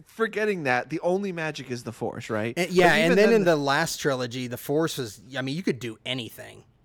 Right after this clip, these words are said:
Speaker 2: Like, it's, suddenly,
Speaker 1: Right,
Speaker 2: like, the
Speaker 1: sure.
Speaker 2: Force allowed you to do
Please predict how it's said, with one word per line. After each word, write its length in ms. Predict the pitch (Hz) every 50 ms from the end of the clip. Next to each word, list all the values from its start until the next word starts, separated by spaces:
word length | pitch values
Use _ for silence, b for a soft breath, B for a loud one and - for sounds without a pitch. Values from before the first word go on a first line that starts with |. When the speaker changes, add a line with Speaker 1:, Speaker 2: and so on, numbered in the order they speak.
| _ -
Speaker 2:
Like, 300 | - 139 131 120 - -
it's, 380 | - 139 131 - - - - - -
suddenly, 320 | 196 208 208 175 147 -
Speaker 1:
Right, 100 | 170 131
Speaker 2:
like, 100 | 135 135 131
the 60 | 147
Speaker 1:
sure. 100 | 120 98
Speaker 2:
Force 240 | 175 185 185 180 -
allowed 300 | 143 131 123 123 113 120
you 60 | 120
to 80 | 113 107
do 180 | 117 117 113